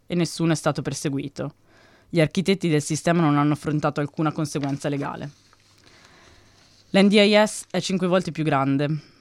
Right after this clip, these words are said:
Le persone coinvolte sono tra le più vulnerabili del paese. Quando questo sistema fallirà e le persone subiranno dei danni, gli architetti dovranno affrontare un procediment-, un procedimento penale?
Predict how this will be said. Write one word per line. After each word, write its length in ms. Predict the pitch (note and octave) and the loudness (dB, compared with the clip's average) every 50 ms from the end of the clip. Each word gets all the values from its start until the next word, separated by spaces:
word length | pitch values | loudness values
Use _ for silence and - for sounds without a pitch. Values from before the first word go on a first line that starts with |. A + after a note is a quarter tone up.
| _ - - | _ -10 -2
Le 120 | F#3+ F3+ | -2 0
persone 320 | D#3 F3+ F3+ - - G3+ F#3+ | 0 0 -2 0 0 0 0
coinvolte 480 | - F#3+ F#3 F#3 F3+ F#3 F#3 F3 G3 | 2 0 2 4 4 4 4 2 -2
sono 160 | - - F3+ E3 | -4 -2 -2 -2
tra 100 | D#3 D#3+ | 0 -2
le 120 | E3 E3 | -2 -2
più 140 | - - F#3 | -2 -4 0
vulnerabili 600 | E3+ E3+ E3 E3 E3+ D#3+ D3+ D3 C#3+ C#3+ C#3+ C#3+ | 0 0 2 2 2 2 4 4 2 2 0 -2
del 160 | C#3 D3 C#3+ | -2 -2 -4
paese. 500 | - - C#3 C#3 C3 C3+ C3+ C3+ C#3 C#3+ C#3+ C#3 - _ _ _ _ - | -2 -2 -2 -2 -2 -2 -2 -4 -4 -4 -6 -8 -12 _ _ _ _ -4
Quando 240 | - F3 F3+ E3+ E3+ | -2 0 0 0 0
questo 240 | - G3 F3+ - G3+ | -2 -2 -2 -2 -4
sistema 340 | - - - - F3 E3+ | -8 -6 -4 0 0 0
fallirà 560 | E3 - E3+ D#3 D3 D3+ D3 C#3 C3+ C3+ C3+ D3+ - | 0 2 0 2 2 2 0 0 -2 -2 -4 -8 -8
e 120 | - - F3 | -6 -4 -4
le 80 | E3 | -2
persone 320 | C#3+ D#3+ D3+ - - F3 E3 | -2 -2 -4 -2 -2 -4 -2
subiranno 440 | - - E3+ D3+ D3+ D3+ D3+ D3+ | -2 -2 -2 0 2 2 2 2
dei 140 | C#3+ C#3+ D3 | 0 0 -2
danni, 500 | C#3+ C#3 C3+ C#3 C3+ C#3 C#3 C#3+ C#3+ D3+ - _ _ | -2 -2 -2 -2 -2 -2 -2 -2 -2 -4 -8 _ _
gli 100 | - F3 | -2 -2
architetti 460 | E3+ E3 - - C#3+ F3 G3 - - | 0 0 0 -2 -2 -2 -4 -2 -2
dovranno 300 | E3 D3 C#3+ C#3+ C#3+ D3 | -2 0 0 2 0 0
affrontare 420 | C#3 - D3+ D3 D3 C#3+ F3 E3+ E3 | -2 -2 -4 -4 0 0 2 2 2
un 60 | D#3 | 0
procediment-, 640 | - D#3 D3 D3 D3+ - E3+ E3 E3 E3+ E3 - - | -2 -4 -4 -4 -4 -4 -2 -2 -2 -2 -4 -4 -6
un 100 | F3 D#3+ | -6 -6
procedimento 540 | - - D3+ - F3+ E3 F3 F3+ F3 - | -4 -6 -6 -4 -2 0 0 0 -2 -2
penale? 520 | E3 F3+ F#3 F#3+ F3+ E3 D#3 E3 F3+ G3+ | -2 0 0 2 2 2 2 2 0 -2